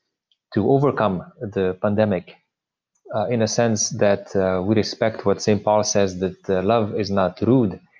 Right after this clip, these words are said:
It's, uh, trendy for leaders these days to be rude on any side, and it's something that, uh, I think we cannot afford. Of course, we need determination. That ex-, it is extremely important. With determination comes consistency,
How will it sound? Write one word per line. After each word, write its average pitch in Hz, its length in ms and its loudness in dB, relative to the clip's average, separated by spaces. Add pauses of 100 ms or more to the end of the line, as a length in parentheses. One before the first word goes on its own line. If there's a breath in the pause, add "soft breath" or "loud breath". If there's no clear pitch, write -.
(640 soft breath)
It's, - 380 -2
uh, 120 160 2
trendy 170 440 2
for 110 220 2
leaders 117 420 4
these 110 220 0
days 101 380 2
to 95 100 -6
be 95 160 -2
rude 98 260 -2
on 90 440 -4
any 120 160 2
side, 95 400 -2 (560)
and 107 160 0
it's 98 140 0
something 127 400 0
that, 104 300 -2
uh, 104 160 4
I 113 140 0
think 120 300 -2
we 113 100 2
cannot 104 420 0
afford. 110 480 0 (300 soft breath)
Of - 160 -6
course, 151 260 2
we 120 80 2
need 123 340 2
determination. 107 920 0
That 135 240 2
ex-, - 380 -4
it 139 200 -2
is 143 160 4
extremely 135 540 2
important. 107 480 -2 (480 soft breath)
With 120 160 4
determination 117 720 2
comes 107 580 -4
consistency, 107 720 -4